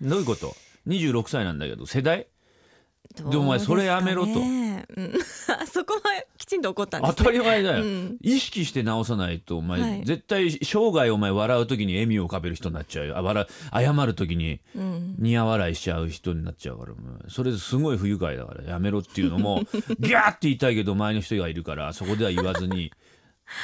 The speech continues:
Speaker 1: 誰もいないとこで二人になった時に言ったんだけど、
Speaker 2: ええ。
Speaker 1: 俺らさ、僕もそうなんですけど、僕もそれは至らぬところ山ほどありますけど、
Speaker 2: ええ。
Speaker 1: 師匠からいろいろ言われてきましたけど、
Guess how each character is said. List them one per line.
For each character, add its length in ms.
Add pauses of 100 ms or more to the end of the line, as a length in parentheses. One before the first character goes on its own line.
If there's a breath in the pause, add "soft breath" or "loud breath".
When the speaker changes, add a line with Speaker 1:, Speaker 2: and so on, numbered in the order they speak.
(260 loud breath)
Speaker 1:
誰 180
も 140
い 40
な 100
い 60
と 80
こ 40
で 60
二 60
人 120 (260)
に 60
な 100
っ 40
た 60
時 200
に 120
言 40
っ 20
た 160
ん 60
だ 60
け 60
ど、 280
Speaker 2:
え 40
え。 20 (840)
Speaker 1:
俺 220
ら 120
さ、 280 (840 soft breath)
僕 220
も 300
そ 140
う 20
な 80
ん 100
で 60
す 80
け 60
ど、 60
僕 200
も 100
そ 140
れ 80
は 120 (120)
至 200
ら 80
ぬ 120
と 80
こ 80
ろ 60
山 240
ほ 120
ど 100
あ 60
り 100
ま 140
す 80
け 100
ど、 220
Speaker 2:
え 120
え。 60
Speaker 1:
師 100
匠 180
か 80
ら 100
い 100
ろ 120
い 20
ろ 80
言 80
わ 100
れ 60
て 80 (100)
き 160
ま 140
し 80
た 80
け 100
ど、 220